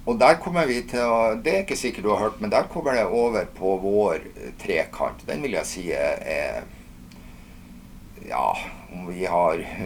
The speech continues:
utviklet den, men det er en vi skjeler til. Og det er en trekant i det læringsprinsippet vårt som går på praksis, som er den praksisen ute på den øvelsen. Og så er det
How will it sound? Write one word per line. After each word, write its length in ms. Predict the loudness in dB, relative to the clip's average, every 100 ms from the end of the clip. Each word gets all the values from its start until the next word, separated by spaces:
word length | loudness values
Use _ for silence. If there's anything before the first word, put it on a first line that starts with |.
| -6
utviklet 580 | -6 -4 -4 -2 0 0
den, 180 | 0 -2
men 100 | 0
det 80 | 2
er 160 | 4
en 140 | 2 -2
vi 300 | -6 -4 -4
skjeler 480 | -4 -2 0 0 -2
til. 240 | -4 -8 -8
Og 80 | -4
det 80 | -4
er 40 |
en 80 | -4
trekant 760 | 0 2 2 2 2 2 -6
i 180 | -8 -6
det 180 | -4 -2
læringsprinsippet 2000 | 0 4 4 2 -2 -4 -6 -8 -12 -14 -14 -16 -18 -16 -8 -6 -4 -6 -4 -4
vårt 260 | -2 -2 -2
som 140 | -4
går 160 | 0 0 -2
på 80 | -8
praksis, 800 | 2 2 2 -6 -4 -4 -4 -8 -10 -16 -18 -16 -16 -16 -16 -14
som 160 | -6
er 120 | -4 -4
den 120 | -4
praksisen 720 | -4 -4 -6 -10 -10 -10 -10
ute 280 | -12 -10 -10
på 240 | -6 -6 -6
den 120 | -6
øvelsen. 480 | -6 -6 -8 -10 -10 -12 -14 -16 -16 -16 -16 -16 -12
Og 80 | -10
så 160 | -4 -4
er 300 | 0 2 2
det 440 | 2 2 0 -2